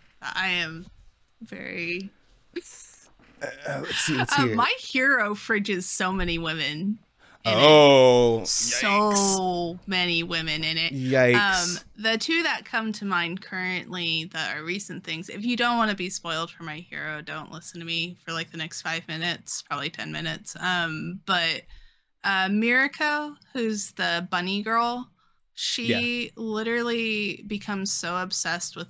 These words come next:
Speaker 1: like, defeating the villains that she just keeps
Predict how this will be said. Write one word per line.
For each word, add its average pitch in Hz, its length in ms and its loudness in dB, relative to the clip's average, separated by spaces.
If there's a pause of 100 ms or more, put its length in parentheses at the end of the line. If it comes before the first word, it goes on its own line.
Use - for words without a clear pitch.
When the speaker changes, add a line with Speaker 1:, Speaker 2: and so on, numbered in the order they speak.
Speaker 1:
like, 160 480 -4 (120)
defeating 170 640 -6
the 185 100 -12
villains 185 760 -6
that 175 180 -4
she 185 220 -4
just - 400 -4
keeps - 560 -4